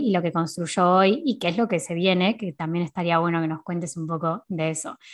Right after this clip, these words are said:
Así que voy a arrancar por la primera pregunta, así sin mucho más preámbulo. ¿Qué pensabas de vos mismo hace un tiempo? Vamos a suponer unos tres, cinco años, si querés decir. ¿Y qué podrías decir que cambió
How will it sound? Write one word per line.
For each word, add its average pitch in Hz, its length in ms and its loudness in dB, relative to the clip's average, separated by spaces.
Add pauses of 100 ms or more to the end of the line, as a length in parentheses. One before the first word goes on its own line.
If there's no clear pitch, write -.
(300)
Así 220 180 0
que 269 120 8
voy 302 160 8
a - 20 8
arrancar 254 320 4
por 254 80 4
la 214 100 6
primera 196 320 4
pregunta, 185 400 4
así 190 180 0
sin 185 160 0
mucho 175 220 0
más 170 140 0
preámbulo. 156 500 -4 (960)
¿Qué 311 100 2
pensabas 311 420 8
de 247 60 8
vos 254 180 6
mismo 285 560 8
hace 247 720 2 (440)
un 240 180 8
tiempo? 277 680 6
Vamos 247 280 6
a 220 60 4
suponer 202 440 4
unos 202 340 4
tres, 247 300 4
cinco 202 300 2
años, 190 500 0 (100)
si 185 140 -4
querés 165 240 2
decir. 202 520 0 (640)
¿Y 277 200 0
qué 320 400 4
podrías 247 340 6
decir 240 380 4
que 240 120 2
cambió 190 540 4